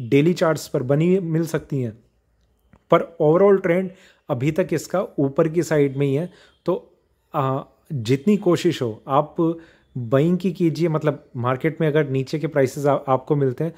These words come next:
तो वहाँ पर आप बाइंग कीजिए, पर आपको स्टॉप लॉस लेवल आपका फिर भी पता होना चाहिए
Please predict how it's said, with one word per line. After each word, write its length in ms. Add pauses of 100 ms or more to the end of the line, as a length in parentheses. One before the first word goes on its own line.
(280)
तो 80
वहाँ 260
पर 100
आप 80
बाइंग 240
कीजिए, 220
पर 140
आपको 220
स्टॉप 320
लॉस 180
लेवल 180
आपका 200
फिर 200
भी 100
पता 220
होना 180
चाहिए 300